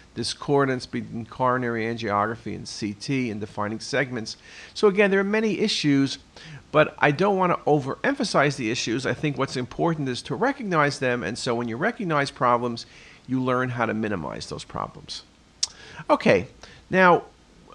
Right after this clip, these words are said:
at the meeting, uh, and I've spoken before about Agassiz scoring, how it's very important as a predictor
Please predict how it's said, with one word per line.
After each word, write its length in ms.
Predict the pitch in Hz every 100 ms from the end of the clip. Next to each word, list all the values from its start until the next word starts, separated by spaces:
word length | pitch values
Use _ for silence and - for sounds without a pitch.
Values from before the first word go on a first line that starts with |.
| - - -
at 120 | 147
the 60 |
meeting, 600 | 170 202 208 202 196 190
uh, 240 | 147 120 -
and 140 | 135
I've 180 | 135 151
spoken 380 | - 147 143 143
before 340 | 135 - 139
about 240 | 127 117 90
Agassiz 500 | 95 139 156 151 147
scoring, 380 | - 135 139 131
how 200 | 123 101
it's 120 | 107
very 360 | 113 113 143 139
important 540 | 131 - 127 131 120 -
as 200 | 117 113
a 80 |
predictor 720 | 110 - 104 117 160 - 196